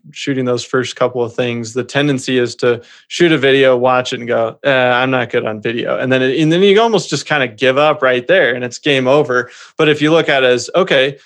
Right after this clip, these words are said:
this is a new skill that I'm starting out, and maybe I'm terrible or maybe I'm okay, but my goal is just to make progress," then I think taking that, you know, next step of shooting two a day, starting with people you know, like,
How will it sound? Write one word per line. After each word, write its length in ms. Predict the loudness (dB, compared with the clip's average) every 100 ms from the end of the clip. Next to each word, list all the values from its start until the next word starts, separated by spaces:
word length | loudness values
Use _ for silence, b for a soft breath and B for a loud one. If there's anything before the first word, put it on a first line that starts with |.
| b -4
this 220 | -2 -2
is 120 | -4
a 100 | -6
new 280 | -4 -2 0
skill 580 | -2 0 2 2 -2 -6
that 100 | -4
I'm 180 | -4 -6
starting 460 | -2 0 2 0 -2
out, 320 | -2 -4 -8 b b -6
and 320 | -4 -4 0
maybe 280 | 0 2 0
I'm 240 | 0 -4
terrible 400 | -2 0 2 2
or 240 | 0 -2
maybe 240 | -2 0 0
I'm 180 | -2 -2
okay, 460 | -2 0 2 2 2
but 200 | -4 -6
my 140 | -4
goal 240 | 0 4 4
is 100 | 0
just 260 | -4 -8
to 60 | -8
make 320 | -6 -6 -8 _ _
progress," 760 | -2 -2 0 -4 -4 -10 -16 -20 b b -2
then 480 | 0 2 0 -4 -6
I 120 | -4
think 340 | -2 -2 -4 -8 -20 -20 -20 -4
taking 280 | -2 -2
that, 340 | -2 -2 -2 -6
you 120 | -6
know, 220 | -4 -6 -4
next 240 | -4 -2
step 300 | -2 0 0
of 200 | -2 -4
shooting 300 | -2 0 0
two 180 | 0 2
a 60 |
day, 420 | 2 2 2 0 -2
starting 380 | 0 0 0
with 120 | -4 -4
people 280 | -4 -2
you 100 | -2
know, 540 | -2 -2 0 2 0 -4 b b b
like, 240 | -2 -2